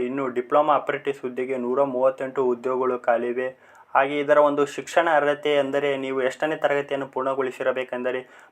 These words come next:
ಪದವೀಧರ ಅಪ್ರೆಂಟಿಸ್ ಹುದ್ದೆಗೆ ಬಿ ಇ ಬಿ ಟೆಕ್ in electrical ಮತ್ತು ಎಲೆಕ್ಟ್ರಾನಿಕ್ಸ್ ಪೂರ್ಣಗೊಳಿಸಿರ್ಬೇಕು. ಇನ್ನು ಡಿಪ್ಲೊಮಾ ನೋಡೋದಾದರೆ ಹಾಗೆ ಮೂರು ವರ್ಷ ಡಿಪ್ಲೊಮಾ ಪೂರ್ಣಗೊಳಿಸಿರ್ಬೇಕು. ಇನ್ನು ಎಲೆಕ್ಟ್ರಿಕಲ್ ಮತ್ತು ಎಲೆಕ್ಟ್ರಾನಿಕ್ಸ್ ಪೂರ್ಣಗೊಳಿಸಿರ್ಬೇಕು. ಇದರ ಒಂದು ವಯೋಮಿತಿ ನೋಡೋದಾದರೆ ಅಪ್ರೆಂಟಿಸ್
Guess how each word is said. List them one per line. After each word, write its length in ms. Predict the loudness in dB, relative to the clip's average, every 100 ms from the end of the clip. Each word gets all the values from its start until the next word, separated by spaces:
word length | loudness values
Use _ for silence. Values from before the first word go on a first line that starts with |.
| _
ಪದವೀಧರ 420 | 2 4 4 8 8
ಅಪ್ರೆಂಟಿಸ್ 460 | 6 0 -2 -2
ಹುದ್ದೆಗೆ 440 | -2 0 0 2 0
ಬಿ 220 | -2 -4 -2
ಇ 80 | -4
ಬಿ 280 | -4 -2 0
ಟೆಕ್ 280 | 2 0 -4 _ -4
in 100 | -2 -2 -8 _ _ -4
electrical 540 | -2 -2 -4 4 4
ಮತ್ತು 320 | 4 0 2
ಎಲೆಕ್ಟ್ರಾನಿಕ್ಸ್ 640 | 4 2 0 0 0 -2 -8 -20 _
ಪೂರ್ಣಗೊಳಿಸಿರ್ಬೇಕು. 840 | 0 2 2 0 -2 -6 -8 -4 -2
ಇನ್ನು 220 | 0 2
ಡಿಪ್ಲೊಮಾ 440 | 2 6 6 8
ನೋಡೋದಾದರೆ 680 | 6 4 4 6 4 2 0
ಹಾಗೆ 280 | 0 -2 -8 -10 _ _
ಮೂರು 220 | 2 6
ವರ್ಷ 200 | 6 4
ಡಿಪ್ಲೊಮಾ 420 | 0 0 0 0
ಪೂರ್ಣಗೊಳಿಸಿರ್ಬೇಕು. 840 | 0 0 -2 0 -2 -2 -8 -6 -4
ಇನ್ನು 180 | -2 0
ಎಲೆಕ್ಟ್ರಿಕಲ್ 560 | 0 -2 -4 2 2
ಮತ್ತು 240 | 2 0 0
ಎಲೆಕ್ಟ್ರಾನಿಕ್ಸ್ 640 | 0 -2 0 0 0 -8 _
ಪೂರ್ಣಗೊಳಿಸಿರ್ಬೇಕು. 1000 | -6 -4 -2 -2 -4 -6 -4 -4 -2 -4 -6 -14 -20 -12 -2
ಇದರ 160 | 2
ಒಂದು 260 | 4 4 2
ವಯೋಮಿತಿ 420 | 2 0 0 0
ನೋಡೋದಾದರೆ 560 | 0 2 2 2 2 4
ಅಪ್ರೆಂಟಿಸ್ 580 | 4 4 2 0 -6